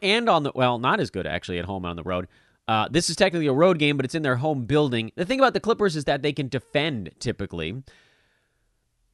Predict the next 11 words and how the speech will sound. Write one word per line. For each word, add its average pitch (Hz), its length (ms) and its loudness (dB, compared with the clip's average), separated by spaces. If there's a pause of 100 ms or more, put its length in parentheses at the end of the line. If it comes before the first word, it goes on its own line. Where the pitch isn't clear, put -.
(180)
Matchup-wise, 113 1200 2
the 143 100 -2
Clippers 185 420 2
are 170 120 6
one 160 180 4
of 151 100 0
the 147 100 0
worst 147 380 0
matchups 123 680 -2 (920)
in 185 220 6
basketball 151 680 4